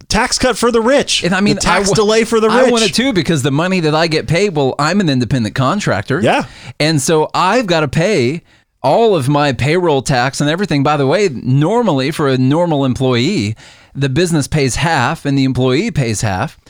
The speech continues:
Speaker 2: Well, when I come to tax time, I've gotta pay that full thing. The whole, you know, it's seven point two for,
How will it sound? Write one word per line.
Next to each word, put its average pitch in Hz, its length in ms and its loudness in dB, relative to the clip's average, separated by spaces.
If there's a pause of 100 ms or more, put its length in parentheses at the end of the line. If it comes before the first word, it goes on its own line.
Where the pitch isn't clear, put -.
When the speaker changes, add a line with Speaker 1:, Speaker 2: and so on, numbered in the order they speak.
(220)
Speaker 2:
Well, 165 120 0
when 160 140 2
I 190 180 0
come 185 300 -2
to 139 80 0
tax 208 340 -2
time, 135 360 -2 (340)
I've 214 200 0
gotta 240 200 0
pay 190 220 0
that 175 360 0
full 214 640 0
thing. 220 500 -2 (320)
The 151 120 2
whole, 208 340 2 (140)
you 151 260 -4
know, 165 140 2
it's 139 120 -4
seven 196 300 0
point 147 260 -2
two 139 220 0
for, 117 480 0